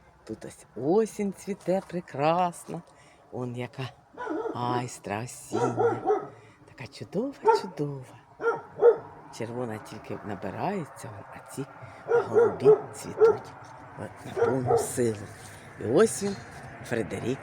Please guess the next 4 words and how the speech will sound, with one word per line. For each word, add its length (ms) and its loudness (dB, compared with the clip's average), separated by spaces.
Містраль. 520 2
Сама 560 6
ароматна 840 8
квітка 500 2